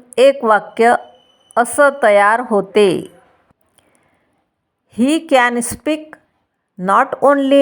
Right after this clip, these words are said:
English, but also Marathi. कॉमन व्हर्बपर्यंत वाक्य तसंच घ्यायचं. नंतर पहिला शब्द टाकला noun,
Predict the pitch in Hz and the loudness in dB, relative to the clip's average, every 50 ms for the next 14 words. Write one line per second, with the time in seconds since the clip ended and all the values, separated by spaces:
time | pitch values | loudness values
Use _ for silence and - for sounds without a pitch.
0 | 269 269 269 269 262 294 320 370 381 - - - _ _ _ _ _ _ _ _ | 2 2 0 0 0 0 0 -2 -4 -6 -14 -20 _ _ _ _ _ _ _ _
1 | _ _ _ _ _ - 185 170 214 226 165 - - - - 185 185 190 190 180 | _ _ _ _ _ -12 -4 -2 -2 -2 -2 -4 -6 -4 -2 0 0 0 -4 -6
2 | - - 220 220 214 208 202 185 170 165 175 170 165 165 - - 190 185 156 - | -6 -4 -4 -2 -2 -2 -2 -2 -2 0 0 0 -2 -2 -6 -8 -8 -6 -6 -8
3 | - _ _ _ _ _ _ _ _ _ _ _ _ _ _ _ _ _ _ _ | -10 _ _ _ _ _ _ _ _ _ _ _ _ _ _ _ _ _ _ _
4 | _ _ _ _ _ _ _ _ _ _ _ _ _ _ _ _ _ _ _ _ | _ _ _ _ _ _ _ _ _ _ _ _ _ _ _ _ _ _ _ _
5 | _ _ _ _ _ _ _ _ _ _ _ _ _ _ _ _ _ _ _ _ | _ _ _ _ _ _ _ _ _ _ _ _ _ _ _ _ _ _ _ _
6 | _ _ _ _ _ _ _ _ _ _ _ _ _ - 233 220 214 220 226 254 | _ _ _ _ _ _ _ _ _ _ _ _ _ -2 0 0 0 0 -2 -2
7 | 302 320 320 294 285 269 262 254 240 - - 240 233 233 233 226 226 - 254 240 | -2 -2 0 0 0 0 0 -2 -6 -4 -2 -2 -2 -2 -4 -4 -2 -2 0 0
8 | 220 208 202 208 - - 220 208 - - 220 214 - - 254 269 262 226 202 214 | 0 0 -2 -2 -2 -2 -2 -2 0 -2 -2 -2 0 0 0 0 0 0 0 0
9 | 202 185 170 175 - 202 208 240 403 466 - _ _ _ _ _ _ _ _ _ | 0 0 0 -2 -2 0 0 0 -2 -6 -10 _ _ _ _ _ _ _ _ _
10 | _ _ _ 196 202 214 208 208 214 233 220 - - _ _ - 226 220 214 208 | _ _ _ -8 -6 -6 -4 -2 -2 -2 -2 -4 -10 _ _ -4 -2 -2 -2 -2
11 | 208 220 233 254 247 247 240 214 190 180 220 214 214 202 190 190 - 196 196 202 | 0 0 0 0 0 -2 -4 -4 -2 0 -2 0 0 -2 -4 -4 -4 -2 -2 -2
12 | 196 190 190 185 185 196 208 214 214 | -2 -2 -2 -2 -2 -2 -2 -4 -8